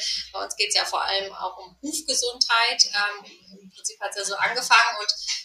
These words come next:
dass wir immer mehr Richtung, ähm, auch Pferdezufriedenheit, Pferdeglück, äh, und, ähm,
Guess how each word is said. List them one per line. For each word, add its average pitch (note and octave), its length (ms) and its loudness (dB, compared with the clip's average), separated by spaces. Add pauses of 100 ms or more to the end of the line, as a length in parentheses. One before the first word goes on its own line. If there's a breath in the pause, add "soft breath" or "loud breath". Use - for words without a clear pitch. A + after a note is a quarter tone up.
dass G3 240 2
wir G#3 180 2
immer G3 240 -2
mehr F#3+ 240 4 (160)
Richtung, G3+ 380 -6 (160)
ähm, F#3 400 -4
auch F3+ 140 -4 (120)
Pferdezufriedenheit, G#3 1120 -2 (120)
Pferdeglück, - 680 -4
äh, G#3 400 2 (120)
und, G3 220 6 (160)
ähm, F#3+ 320 -6